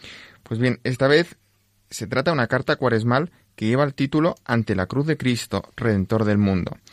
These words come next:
Esta carta, además, nos la, la, la tiene colgada en su blog, eh, que, en la plataforma Religión en Libertad, el sacerdote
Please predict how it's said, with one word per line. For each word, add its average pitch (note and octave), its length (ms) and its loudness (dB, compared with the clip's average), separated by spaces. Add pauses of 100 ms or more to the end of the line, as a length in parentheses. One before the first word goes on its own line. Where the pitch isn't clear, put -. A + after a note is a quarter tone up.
(300)
Esta A#2 220 -6
carta, B2+ 280 0
además, C3+ 380 -2
nos G#2+ 240 -2
la, F#2+ 460 -2 (100)
la, - 140 -6
la G2 100 -4
tiene A2+ 220 0
colgada B2 480 0
en G2+ 240 -4
su G2 420 -2
blog, B2 320 0 (440)
eh, - 680 -8
que, G2+ 100 -4 (360)
en E2+ 460 -6
la F#2 120 -4
plataforma A#2 520 -2
Religión G#2+ 360 -2
en A#2 80 2
Libertad, A#2+ 380 0 (420)
el G2+ 340 0
sacerdote G#2+ 800 -2